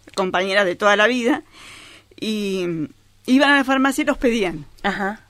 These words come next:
Speaker 1: Una vez que, este, orga-, eh, juntamos los, los, los geles, agarrábamos una pelota de fútbol. <laughs>
Speaker 2: Una
Speaker 1: Y
Speaker 2: pelota de
Speaker 1: arm-,
Speaker 2: fútbol.
Speaker 1: sí,
Speaker 2: Número
Speaker 1: arma-,
Speaker 2: cinco.
Speaker 1: sí. Armábamos ahí,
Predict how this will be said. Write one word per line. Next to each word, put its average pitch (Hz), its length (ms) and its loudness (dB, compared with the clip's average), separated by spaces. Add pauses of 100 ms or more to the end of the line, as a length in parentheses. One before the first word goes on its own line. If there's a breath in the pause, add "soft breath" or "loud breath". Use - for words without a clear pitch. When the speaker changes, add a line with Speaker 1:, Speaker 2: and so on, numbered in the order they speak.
(540)
Speaker 1:
Una 214 380 0
vez 254 260 2
que, 185 540 -6 (560 loud breath)
este, - 460 -8 (360)
orga-, 190 300 -2
eh, 180 200 -2
juntamos 226 480 0
los, 277 220 0
los, 226 300 -2
los 208 140 -6
geles, 294 680 -2 (120)
agarrábamos 226 580 4
una 254 200 4
pelota 233 320 -2
de 240 80 0
fútbol. 311 540 0
<laughs> - 480 -2
Speaker 2:
Una 262 180 4
Speaker 1:
Y - 20 2
Speaker 2:
pelota 220 240 4
de 240 60 6
Speaker 1:
arm-, 233 100 4
Speaker 2:
fútbol. 190 340 0
Speaker 1:
sí, - 140 -2
Speaker 2:
Número 277 240 6
Speaker 1:
arma-, 294 200 6
Speaker 2:
cinco. 165 360 0
Speaker 1:
sí. 208 420 -2 (380 loud breath)
Armábamos 208 720 4
ahí, 294 560 4